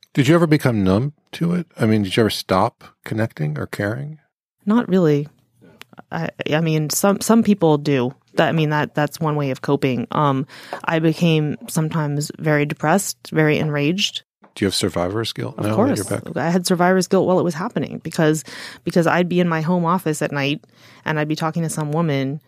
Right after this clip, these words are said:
Speaker 2: You know how when your kids, like, are at a certain age, they think they might die in their sleep and they want your reassurance, or they think there might be kidnappers outside or something and they wanna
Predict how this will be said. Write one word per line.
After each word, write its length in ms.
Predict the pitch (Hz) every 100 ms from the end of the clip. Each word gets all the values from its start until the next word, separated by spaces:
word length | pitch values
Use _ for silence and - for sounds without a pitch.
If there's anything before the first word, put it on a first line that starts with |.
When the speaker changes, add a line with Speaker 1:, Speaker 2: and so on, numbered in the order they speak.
| _ _ _
Speaker 2:
You 80 | 196
know 80 |
how 140 | 208 196
when 100 | 190
your 120 | 160
kids, 440 | - 175 165 160
like, 320 | 147 143 143 -
are 260 | 156 135
at 80 | 147
a 60 | 147
certain 320 | 160 - 151
age, 300 | 135 143 147
they 240 | 135 139 - - -
think 160 | 160
they 100 | 139
might 240 | 139 143 -
die 220 | 131 135
in 160 | 139
their 100 | 131
sleep 380 | 143 - 143 -
and 100 | 123
they 80 | 127
want 220 | 131 -
your 80 | 139
reassurance, 720 | 135 127 - 123 151 160 - - - -
or 100 | 131
they 140 | 135
think 140 | 139
there 100 | 135
might 180 | 135 131
be 60 | 139
kidnappers 560 | - 147 131 127 127
outside 480 | 131 - 135 120 120
or 40 | 120
something 360 | 135 - 113
and 120 | 110
they 60 | 120
wanna 240 | 135 127